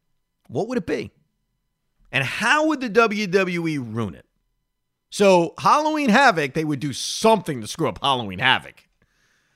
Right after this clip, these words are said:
Anyhow, thanks for listening to this edition, the Instant Reaction Clash of Champions edition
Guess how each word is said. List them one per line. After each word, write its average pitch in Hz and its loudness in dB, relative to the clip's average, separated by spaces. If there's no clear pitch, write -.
Anyhow, 107 -4
thanks 220 0
for 196 0
listening 170 -2
to 127 -10
this 127 -8
edition, 110 -6
the 98 -10
Instant 170 -2
Reaction 131 -6
Clash 131 -2
of 254 8
Champions 123 -6
edition 107 -8